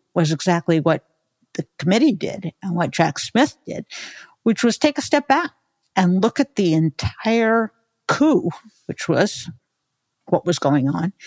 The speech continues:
and see the ways in which the events of January sixth were preceded by the phony elector scheme, the efforts to pressure people like Brad Raffensperger,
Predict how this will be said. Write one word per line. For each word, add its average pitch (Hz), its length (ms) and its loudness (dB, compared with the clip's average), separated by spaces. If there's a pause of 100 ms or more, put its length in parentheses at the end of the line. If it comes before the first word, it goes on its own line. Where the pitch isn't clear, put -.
(420)
and 208 160 2
see 247 280 2
the 202 140 2
ways 196 420 0
in 180 300 0
which 180 440 0 (460)
the 170 340 0 (400)
events 196 460 0
of 156 180 -2
January 165 580 0
sixth - 540 -2 (460)
were 185 100 4
preceded 202 840 0 (320)
by 170 440 2 (200)
the 165 80 0
phony 180 320 0
elector 214 440 2
scheme, 160 600 -2
the 170 160 -2
efforts - 540 -6
to - 100 -2
pressure 185 560 0
people 202 380 -2
like 196 220 0
Brad 202 300 0
Raffensperger, 180 960 -2